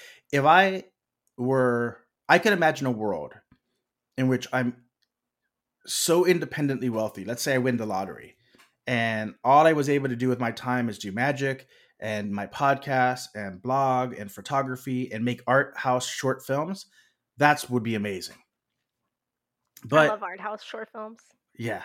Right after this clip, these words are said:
Speaker 1: I, I love, I love the medium of short films. I feel like it's kinda gotten a bad rap over the years as being, like, a waste of money. But, you know,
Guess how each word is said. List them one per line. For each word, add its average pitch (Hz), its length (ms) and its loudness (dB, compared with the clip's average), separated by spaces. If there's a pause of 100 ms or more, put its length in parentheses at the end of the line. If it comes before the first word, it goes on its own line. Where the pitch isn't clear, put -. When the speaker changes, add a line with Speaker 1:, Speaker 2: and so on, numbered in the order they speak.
Speaker 1:
I, 120 100 -6
I 127 200 0
love, 123 340 0
I 143 100 4
love 160 200 4
the 156 80 0
medium 127 340 2
of 110 120 -2
short - 220 -6
films. 107 220 -8
I 110 60 -6
feel 127 180 -6
like 120 200 -4
it's - 280 -12 (460)
kinda 135 280 -4
gotten 123 200 0
a 110 40 -4
bad 110 260 -2
rap 110 280 -2
over 117 180 -6
the 120 100 -4
years 120 340 -2
as 107 120 -8
being, 110 220 -10
like, 104 160 -10
a 101 40 -10
waste 104 260 -8
of 101 60 -8
money. 110 240 -6
But, 117 280 -8
you 123 120 -6
know, 95 260 -10